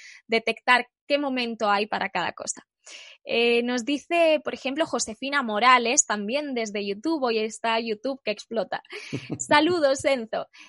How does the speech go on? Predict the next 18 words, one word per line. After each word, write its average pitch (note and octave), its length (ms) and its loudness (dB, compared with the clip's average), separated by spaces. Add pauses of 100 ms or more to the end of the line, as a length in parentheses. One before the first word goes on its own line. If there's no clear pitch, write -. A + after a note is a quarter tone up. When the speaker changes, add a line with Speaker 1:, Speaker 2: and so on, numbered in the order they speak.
(140)
Speaker 1:
Em, C4 600 2
Speaker 2:
Así - 160 -4
Speaker 1:
¿cómo F#4+ 200 0
Speaker 2:
es. F#4+ 100 -4
Speaker 1:
está C#4 160 4
a B3 200 2
rasgos, B3 760 0
eh, G#3+ 340 -2
generales A#3 680 -2 (300)
el C4 460 0
inconsciente C4+ 720 -4
zodiacal C#4 600 0
de A3 120 0
Leo? F3 340 -8
¿Qué D4 80 -4
nos E4 160 -8
podrías A#3 380 -4
decir?". - 300 -12